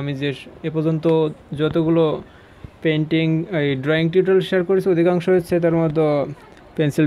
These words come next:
ড্রয়িং এবং sketching। আর পরবর্তীতে আমি ওয়াটার কালার করব, তারপর আমি অয়েল পেইন্টিংয়ে যাব, সেটা ধাপে ধাপে,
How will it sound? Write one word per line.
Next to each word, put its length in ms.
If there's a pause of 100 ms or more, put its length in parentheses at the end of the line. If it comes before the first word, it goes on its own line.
ড্রয়িং 260
এবং 100 (160)
sketching। 320 (1600)
আর 140 (400)
পরবর্তীতে 460
আমি 120 (140)
ওয়াটার 300
কালার 280 (680)
করব, 180 (140)
তারপর 240 (100)
আমি 120 (240)
অয়েল 180
পেইন্টিংয়ে 460
যাব, 120 (520)
সেটা 260 (1200)
ধাপে 300
ধাপে, 220